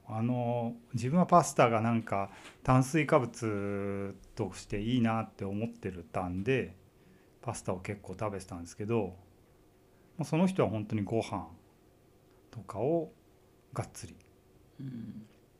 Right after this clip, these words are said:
Speaker 1: まあ、それはそれで、ひ-、そ-、人それぞれのスタイルがあるんで、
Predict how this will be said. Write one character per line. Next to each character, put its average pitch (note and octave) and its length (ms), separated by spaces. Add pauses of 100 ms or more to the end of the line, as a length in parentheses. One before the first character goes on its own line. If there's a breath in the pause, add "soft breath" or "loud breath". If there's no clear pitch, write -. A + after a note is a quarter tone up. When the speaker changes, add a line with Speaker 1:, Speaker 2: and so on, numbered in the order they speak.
(400)
Speaker 1:
ま - 20
あ、 - 40
そ D#3+ 100
れ F3 60
は F#3 80
そ F#3+ 80
れ E3+ 80
で、 E3 200 (120)
ひ-、 - 180
そ-、 - 180
人 D#3 200
そ E3 120
れ E3 80
ぞ D3 120
れ G2+ 60
の F2+ 100
ス F2+ 100
タ A#2 160
イ A#2 60
ル A#2 80
が A2+ 80
あ G#2+ 40
る F2+ 120
ん D#2+ 120
で、 F#2 240